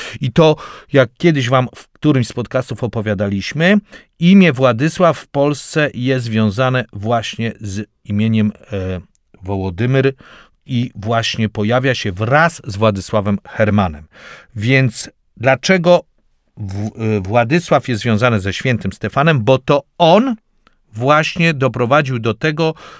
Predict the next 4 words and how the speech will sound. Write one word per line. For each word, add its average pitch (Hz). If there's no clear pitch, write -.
że 127
ten 123
król 147
Węgier, 101